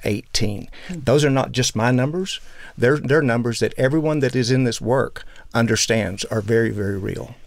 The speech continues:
Speaker 2: Well, and let's, I mean, let's just be real. I mean, there are a lot of women who have spoken up and have not been believed.
Speaker 1: And have not been
Speaker 2: And
Speaker 1: treated
Speaker 2: we
Speaker 1: very
Speaker 2: know
Speaker 1: well.
Speaker 2: that from, you know, publicity around certain high-profile Christian ministry leaders and pastors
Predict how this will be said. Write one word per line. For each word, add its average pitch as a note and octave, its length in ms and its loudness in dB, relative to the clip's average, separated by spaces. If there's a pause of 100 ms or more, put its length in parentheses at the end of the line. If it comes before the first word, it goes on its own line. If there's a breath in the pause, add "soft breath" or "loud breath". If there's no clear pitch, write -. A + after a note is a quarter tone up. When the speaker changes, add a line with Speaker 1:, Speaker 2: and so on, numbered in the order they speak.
Speaker 2:
Well, G3+ 300 2
and F#3 160 2
let's, - 440 0
I F3+ 60 -2
mean, E3 220 2
let's F3 180 2
just - 220 -2
be D3 140 2
real. D3+ 520 2
I D#3 60 -2
mean, D#3+ 180 0
there F3+ 200 2
are G#3 60 2
a E3+ 60 2
lot D#3 220 0
of D#3 80 -2
women D#3+ 320 0
who D#3 400 -2
have F#3+ 500 0
spoken D#3 480 0
up D3 240 0
and - 200 0
have D#3+ 160 0
not C#3+ 220 0
been D#3+ 200 -2
believed. F#3+ 280 2
Speaker 1:
And A2 120 4
have A2+ 180 2
not B2 180 2
been C3 120 4
Speaker 2:
And E3 100 4
Speaker 1:
treated D#3+ 200 6
Speaker 2:
we G#3+ 40 4
Speaker 1:
very G#3+ 60 4
Speaker 2:
know G#3+ 220 4
Speaker 1:
well. G#3+ 100 4
Speaker 2:
that G3 240 0
from, G3+ 560 0
you F#3+ 140 -2
know, F#3 340 0
publicity G3+ 720 2
around E3+ 400 2
certain F3+ 360 -4
high-profile F3 920 2
Christian E3+ 420 -4
ministry G3+ 400 0
leaders F#3 460 2
and D#3 100 -4
pastors F3+ 640 0